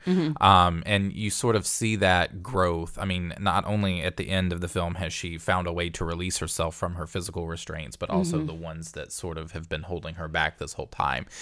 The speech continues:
Speaker 2: She sort of, um, has, you know, she's seen, like, she makes that final statement in the courtroom, and it's sort of like, to me, it was like putting her demons to rest.
Speaker 1: Absolutely,
Speaker 2: And
Speaker 1: yeah.
Speaker 2: walking out of the courtroom and finding,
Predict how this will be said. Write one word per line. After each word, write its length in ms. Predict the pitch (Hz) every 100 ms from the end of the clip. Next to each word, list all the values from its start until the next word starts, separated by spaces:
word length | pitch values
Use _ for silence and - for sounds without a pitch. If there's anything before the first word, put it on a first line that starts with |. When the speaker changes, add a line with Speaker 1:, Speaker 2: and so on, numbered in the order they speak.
| - -
Speaker 2:
She 220 | - 92
sort 300 | - 95 87
of, 300 | 82 82 -
um, 440 | 85 80 69 64 60 -
has, 800 | - 87 85 80 - - - - - - - - -
you 100 | 131
know, 120 | 107
she's 240 | - 120
seen, 420 | - 127 120 113
like, 160 | 107 101
she 160 | - 110
makes 240 | 107 -
that 120 | 92
final 220 | 101 98
statement 460 | 95 95 90 90 90
in 60 | 87
the 80 |
courtroom, 760 | 82 101 80 90 90 87 87 87 _ _ _ _ -
and 100 | 92
it's 160 | 87
sort 220 | - 95 87
of 160 | 85
like, 760 | 85 82 82 80 - - - - -
to 160 | - 117
me, 560 | 110 123 117 98 90
it 140 | 92 87
was 240 | 87 -
like 560 | 90 82 82 - - - - _ -
putting 260 | 107 92 90
her 100 | 85
demons 440 | 85 78 65 62
to 120 | -
rest. 540 | 58 55 - - - -
Speaker 1:
Absolutely, 600 | 277 269 269 247 151 147 143
Speaker 2:
And 340 | 107 101 107
Speaker 1:
yeah. 20 | 101
Speaker 2:
walking 360 | 95 95 98
out 120 | 92
of 80 | 90
the 80 | 92
courtroom 680 | - 92 71 90 87 87 90 92
and 500 | 90 85 85 85 -
finding, 640 | 92 90 85 85 85 85